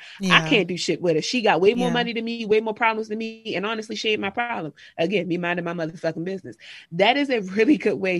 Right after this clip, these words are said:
Speaker 1: to slow down, to, to
Speaker 2: Yeah.
Speaker 1: realize that the ideology that you have in place is one that would never be realistic to you. If you start
Speaker 2: Mm-hmm.
Speaker 1: finding yourself living in a facade, you find yourself, again,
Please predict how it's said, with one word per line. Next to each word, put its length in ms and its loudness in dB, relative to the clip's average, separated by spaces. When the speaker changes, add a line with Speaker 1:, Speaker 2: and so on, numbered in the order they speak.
Speaker 1:
to 60 -6
slow 380 -4
down, 320 -6
to, 100 0
to 60 6
Speaker 2:
Yeah. 260 4
Speaker 1:
realize 520 0
that 280 -2
the 140 -2
ideology 800 2
that 300 -2
you 80 -6
have 260 -2
in 120 -4
place 400 -2
is 160 2
one 220 -2
that 160 2
would 80 -2
never 320 -2
be 140 -4
realistic 560 -4
to 80 -4
you. 220 -8
If 100 -10
you 80 -2
start 280 4
Speaker 2:
Mm-hmm. 60 0
Speaker 1:
finding 360 -2
yourself 320 -4
living 320 0
in 80 -2
a 20 -8
facade, 640 -6
you 100 -4
find 340 -2
yourself, 280 -6
again, 360 -2